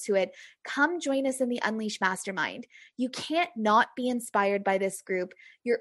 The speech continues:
eyes are going to be open to your next level. The accountability is second to none. You know, like, this is a different level of accountability joining a program like this. This is more than people just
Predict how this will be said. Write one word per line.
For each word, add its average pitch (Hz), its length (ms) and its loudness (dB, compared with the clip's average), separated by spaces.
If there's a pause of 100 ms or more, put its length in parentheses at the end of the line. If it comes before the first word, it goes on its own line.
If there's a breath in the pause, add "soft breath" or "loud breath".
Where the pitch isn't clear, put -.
eyes 277 320 2
are 302 80 -2
going 247 220 0
to 233 60 4
be 240 160 -4
open 202 340 -2
to - 160 -8
your 196 80 -4
next 190 340 -6
level. 175 300 -2
The 196 160 -2
accountability 220 840 2
is 208 200 0
second 190 360 -4
to 190 100 -14
none. - 260 -6
You 226 120 -4
know, 220 140 2
like, 233 220 2 (320 loud breath)
this 285 200 0
is 339 140 -4
a 392 280 2
different 254 460 4
level 220 280 0
of 226 80 -2
accountability 214 760 -2
joining 202 360 -4
a 196 60 -8
program 185 460 -4
like 170 240 -10
this. - 320 -8
This 254 220 4
is 330 220 4
more 247 320 4
than 240 160 2
people 220 340 0
just 208 320 2